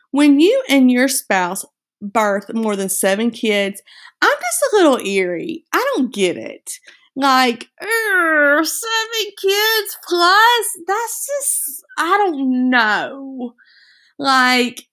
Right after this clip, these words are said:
something's not right. Like, unless you're, I don't know. What are you, the freaking Brady Bunch? I don't know. I don't get it. Uh,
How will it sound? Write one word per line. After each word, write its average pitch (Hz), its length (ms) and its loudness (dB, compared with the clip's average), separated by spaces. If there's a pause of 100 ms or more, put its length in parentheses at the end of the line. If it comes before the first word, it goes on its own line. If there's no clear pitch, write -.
(120)
something's 508 640 -2
not 240 600 0
right. 185 600 -6
Like, 240 680 -4 (120)
unless 320 600 0
you're, 269 600 4 (140)
I 285 180 2
don't 233 220 2
know. 175 580 -2 (840)
What 294 260 -2
are 214 180 0
you, 175 140 -8
the 190 80 -8
freaking 359 440 -4
Brady 302 300 -2
Bunch? 294 460 -6 (100)
I 359 120 -4
don't 214 260 -4
know. 185 560 -4
I 262 140 -12
don't 233 240 -4
get 175 220 -2
it. 180 280 -2 (120)
Uh, 262 600 -6